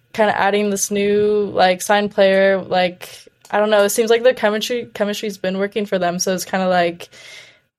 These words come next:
I don't know, my question was kinda like, how does this, you know, it's kinda hard when you right away have a new player come in. It's like, how do you manage kinda to keep that momentum going was my question for this team, basically.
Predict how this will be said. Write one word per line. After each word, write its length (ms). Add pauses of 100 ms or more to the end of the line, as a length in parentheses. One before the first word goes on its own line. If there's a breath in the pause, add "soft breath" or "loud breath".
(640)
I 140
don't 140
know, 120
my 140
question 280
was 100
kinda 200
like, 220
how 220
does 180
this, 720 (100)
you 160
know, 220
it's 300
kinda 260
hard 220
when 100
you 140
right 240
away 360 (120)
have 240
a 40
new 200
player 340
come 240
in. 320
It's 240
like, 300 (360)
how 140
do 80
you 60
manage 580
kinda 300
to 120
keep 200
that 160
momentum 480
going 480
was 160
my 160
question 380
for 120
this 240
team, 300
basically. 580